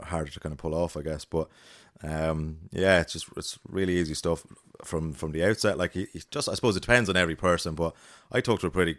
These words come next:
quickly, I guess, just to get the very basics kind of down. Like, but, uh, when you kind of pull off a submission move or, or an arm bar or something like that, um,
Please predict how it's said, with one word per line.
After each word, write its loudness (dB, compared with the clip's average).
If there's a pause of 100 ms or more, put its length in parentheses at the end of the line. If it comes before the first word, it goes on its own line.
quickly, 2
I 6
guess, 4
just -4
to -8
get -4
the -6
very 0
basics -4
kind -4
of -6
down. 0
Like, -4
but, -8 (460)
uh, -10
when -6
you 0
kind 0
of 2 (240)
pull -2
off 2
a -2
submission 0
move 4
or, 2
or -4
an -4
arm 4
bar 8
or 2
something -2
like 0
that, 6 (400)
um, 0